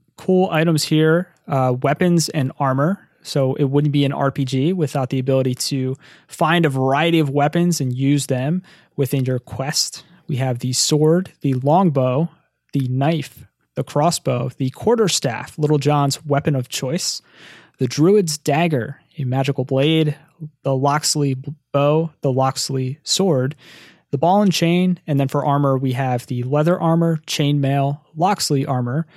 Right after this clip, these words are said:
uh, the best armor in the game, and then we have a disguise. Uh, you'll fit right in with the sheriff's men if you wear this. So there might even be a bit of stealth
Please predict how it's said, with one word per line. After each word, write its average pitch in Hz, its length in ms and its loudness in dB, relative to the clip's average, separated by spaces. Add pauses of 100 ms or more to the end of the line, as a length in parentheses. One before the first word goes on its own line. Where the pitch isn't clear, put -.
(300)
uh, 131 140 2
the 123 100 -2
best 135 260 0
armor 127 280 -2
in 123 140 -4
the 123 60 -4
game, 170 460 0
and 135 160 0
then 135 80 2
we 135 120 0
have 135 180 0
a 123 100 0
disguise. - 960 -6 (480)
Uh, 135 80 -2
you'll 127 180 2
fit - 260 -2
right 175 220 4
in 175 200 4
with 143 120 0
the 135 80 -4
sheriff's 139 480 -2
men 147 400 0
if 143 180 -8
you 131 120 -2
wear 127 200 0
this. 160 500 -2 (440)
So - 160 -6
there 147 100 4
might 185 240 2
even 165 220 2
be 147 220 0
a 147 100 -6
bit 139 160 0
of 123 140 0
stealth 170 360 0